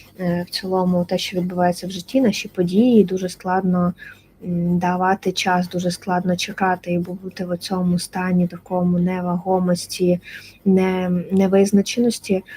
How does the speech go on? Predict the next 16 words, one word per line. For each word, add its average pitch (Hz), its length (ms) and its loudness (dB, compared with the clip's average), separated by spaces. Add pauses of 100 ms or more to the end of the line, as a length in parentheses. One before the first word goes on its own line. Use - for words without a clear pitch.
(300)
тому 196 260 4
що 185 440 -2 (200)
життя 202 340 2
проживається 185 720 0
по, 180 400 2 (920)
е, 180 220 -2 (240)
такому, 180 460 -6 (300)
ну, 190 140 2
форматі 190 920 4 (120)
спочатку - 580 -4
практика, 208 480 -2
потім 190 320 0
теорія. 180 460 2
Тобто 190 260 -8
спочатку - 520 -6
відбувається 185 800 -2